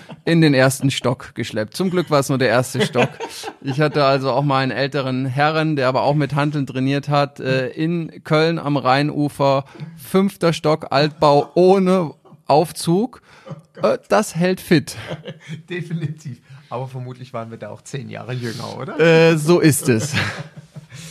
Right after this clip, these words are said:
Speaker 2: Ähm, ich möchte natürlich, dass du auch heute aus diesem Podcast, ähm, nicht nur diesen Erfahrungsaustausch mitnimmst, sondern möchte dir auch den, ähm, ja,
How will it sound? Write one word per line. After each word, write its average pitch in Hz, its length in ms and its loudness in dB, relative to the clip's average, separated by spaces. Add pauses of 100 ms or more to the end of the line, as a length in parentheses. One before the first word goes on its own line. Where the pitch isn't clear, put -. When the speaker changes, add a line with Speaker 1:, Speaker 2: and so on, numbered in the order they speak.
(580)
Speaker 2:
Ähm, 131 420 -6 (1080)
ich - 180 -6
möchte 160 240 2
natürlich, 147 360 0
dass 135 160 -2
du 143 100 0
auch - 300 0
heute 131 420 0
aus 127 160 0
diesem 123 220 -4
Podcast, 135 580 -2 (340)
ähm, 127 220 -4
nicht 131 160 4
nur 135 100 4
diesen 123 220 -2
Erfahrungsaustausch 135 800 0
mitnimmst, 127 400 -2
sondern 117 280 -4
möchte 113 280 -6
dir 113 240 0
auch 110 200 -4
den, 113 560 -2
ähm, 110 520 -12
ja, 113 280 0